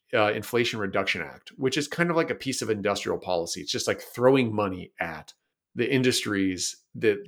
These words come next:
that we think are part of the future, electric vehicles, hydrogen, et cetera, right? Canada,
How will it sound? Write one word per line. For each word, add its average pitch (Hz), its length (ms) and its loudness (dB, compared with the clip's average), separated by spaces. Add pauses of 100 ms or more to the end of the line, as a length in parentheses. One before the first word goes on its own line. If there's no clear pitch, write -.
that 113 80 0
we 110 100 6
think 110 220 -4
are 95 60 0
part 95 220 0
of 92 60 -4
the 87 60 -2
future, 90 480 -4
electric 107 380 0
vehicles, 95 580 -2
hydrogen, 92 520 -4
et 87 120 -8
cetera, 87 340 -4
right? 151 220 2 (500)
Canada, 185 560 4